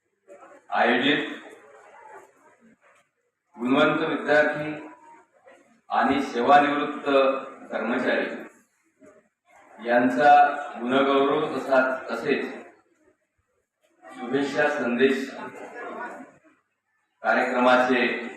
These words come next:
प्रमुख पाहुणे, या प्रबोधन पीठावर विराजमान सर्व दाते, सामाजिक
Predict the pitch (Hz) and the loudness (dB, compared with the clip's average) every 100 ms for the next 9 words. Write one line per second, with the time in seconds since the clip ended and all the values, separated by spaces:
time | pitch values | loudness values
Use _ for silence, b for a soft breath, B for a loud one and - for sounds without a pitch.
0 | - _ _ - 113 123 120 117 117 127 | -18 _ _ -8 -2 -2 -2 -4 -4 -2
1 | 139 - - - - - _ _ _ _ | -2 -4 -8 -14 -20 -20 _ _ _ _
2 | _ _ _ _ _ _ _ _ - - | _ _ _ _ _ _ _ _ -20 -20
3 | _ _ - 123 127 135 - - 120 117 | _ _ -4 4 6 6 2 -6 -6 -2
4 | 131 139 143 143 131 127 127 127 127 120 | 0 2 2 0 -2 -2 -2 0 -2 0
5 | 123 123 120 120 120 117 120 - - - | 0 2 2 4 4 4 -4 -10 -16 -20
6 | - 120 120 120 120 110 - - _ _ | -16 -8 -6 -4 -2 -4 -8 -14 _ _
7 | - _ _ - - - - 139 135 135 | -20 _ _ -6 0 0 2 2 2 0
8 | - - - _ _ _ _ _ _ _ | -8 -16 -20 _ _ _ _ _ _ _
9 | _ _ _ _ _ _ _ _ _ _ | _ _ _ _ _ _ _ _ _ _
10 | _ 349 _ _ _ _ _ 359 _ _ | _ _ _ _ _ _ _ _ _ _
11 | _ _ _ _ _ _ _ _ _ _ | _ _ _ _ _ _ _ _ _ _
12 | _ _ - 113 123 135 139 - | _ _ -2 0 2 2 2 -2